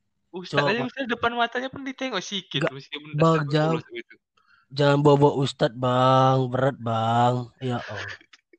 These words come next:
Speaker 1: <laughs>
Speaker 2: Astagfirullah.
Speaker 1: Pendeta, pendeta. Ah.
Speaker 2: Bang, Bang,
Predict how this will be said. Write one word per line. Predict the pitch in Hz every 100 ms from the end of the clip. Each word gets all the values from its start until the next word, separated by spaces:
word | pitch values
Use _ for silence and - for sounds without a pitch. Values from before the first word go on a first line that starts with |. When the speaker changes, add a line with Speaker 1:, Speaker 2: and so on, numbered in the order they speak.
| _
Speaker 1:
<laughs> | 151
Speaker 2:
Astagfirullah. | 139 - 123 131 147
Speaker 1:
Pendeta, | 101 127 113
pendeta. | 110 113 110 - 104 -
Ah. | 127 117 101 _
Speaker 2:
Bang, | 147 185 180 - _ _
Bang, | 165 185 190